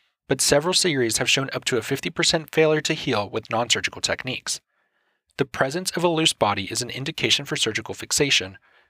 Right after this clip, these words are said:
drilling, or regenerative procedures, depending on the presence or extent of subchondral bone sclerosis and the surgeon's experience. Let's also discuss why the other choices are incorrect. Choices two through five.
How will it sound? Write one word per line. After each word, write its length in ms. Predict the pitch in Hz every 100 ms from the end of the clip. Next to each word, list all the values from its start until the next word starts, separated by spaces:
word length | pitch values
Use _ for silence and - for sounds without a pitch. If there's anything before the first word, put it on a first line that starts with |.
| -
drilling, 400 | 135 139 147 147 - _ _
or 80 | 127
regenerative 500 | 120 127 135 165 -
procedures, 600 | 170 - 139 - 98 - _ _ _ -
depending 440 | 147 - 143 165
on 80 | 175
the 80 | 175
presence 480 | - 139 160 175 -
or 80 | 147
extent 420 | 135 - 117 110 -
of 80 |
subchondral 540 | - 131 - 143 156 151
bone 180 | 127 135
sclerosis 680 | - 156 147 - - 98 - _ _ -
and 100 | 143
the 60 |
surgeon's 380 | 107 107 98 98
experience. 760 | - - 135 127 - - - - _ _ _ _ _ _ _ -
Let's 140 | 139
also 260 | - 151 185
discuss 440 | 190 - 117 -
why 100 | 117
the 80 | 117
other 140 | 117
choices 500 | 110 - 131 165 165 -
are 80 | 120
incorrect. 540 | 104 - 113 - - - _ _ _ _ -
Choices 400 | 165 165 196 -
two 200 | - 131
through 180 | 123
five. 420 | 113 - - -